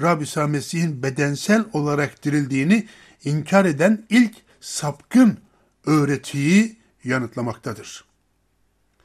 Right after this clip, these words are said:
Pavlos bu bölümde üçüncü büyük ruhsallığa geliyor. Önce, daha önce de belirttiğim gibi, dünyasallıkları ele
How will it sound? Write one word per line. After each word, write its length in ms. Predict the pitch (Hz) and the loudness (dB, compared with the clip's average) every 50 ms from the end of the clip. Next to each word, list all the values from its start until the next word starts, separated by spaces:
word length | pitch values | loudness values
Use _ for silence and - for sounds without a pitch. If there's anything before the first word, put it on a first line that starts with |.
| _ _ _ _ _ - | _ _ _ _ _ -8
Pavlos 440 | - 131 131 135 160 165 151 - - - | -6 -4 -4 -2 -4 -4 -6 -8 -4 0
bu 280 | 208 226 214 147 107 - | 2 2 2 2 0 -4
bölümde 500 | 127 120 120 110 107 110 139 180 196 190 - _ - - - - - _ _ _ - | -6 -4 -4 -4 -4 -2 -2 -2 -2 -2 -6 _ -20 -20 -20 -20 -20 _ _ _ -10
üçüncü 720 | 160 - - - 180 180 175 175 147 - - 220 208 156 | -8 -8 -6 -2 0 0 0 0 0 0 2 0 2 0
büyük 400 | 147 165 175 202 233 214 - - | 0 2 4 4 4 4 0 -6
ruhsallığa 840 | 135 127 131 147 156 113 - - - - 147 147 143 143 143 147 151 | -8 -6 -4 -4 -4 -6 -8 -8 -4 -2 -2 0 0 0 0 0 0
geliyor. 420 | 139 120 127 104 101 98 92 82 - - _ _ _ _ _ _ _ _ - | 0 -2 -4 -4 -6 -6 -10 -16 -20 -20 _ _ _ _ _ _ _ _ 0
Önce, 460 | 147 151 143 143 151 170 202 214 - - _ _ _ _ _ | 0 0 0 0 0 0 0 0 -2 -8 _ _ _ _ _
daha 160 | 120 120 139 | -6 -4 -2
önce 180 | 151 143 135 139 | -2 -2 0 0
de 120 | 139 135 | 0 0
belirttiğim 440 | 127 135 135 131 135 - 147 143 135 | 2 2 0 0 -2 -2 -2 -2 -2
gibi, 440 | 117 120 107 120 170 208 247 233 - _ _ _ _ _ _ _ _ _ _ - | -4 -6 -2 2 2 4 2 2 -2 _ _ _ _ _ _ _ _ _ _ -8
dünyasallıkları 1120 | 147 156 160 151 151 147 135 - - 151 147 143 147 143 - - 151 160 185 196 151 - - _ _ _ _ - | -4 -2 0 0 0 0 0 -2 -4 -4 -2 -2 -4 -6 -2 0 4 6 6 6 4 2 -4 _ _ _ _ -4
ele 360 | 131 135 135 131 117 104 - | -2 -2 0 0 -2 -4 -6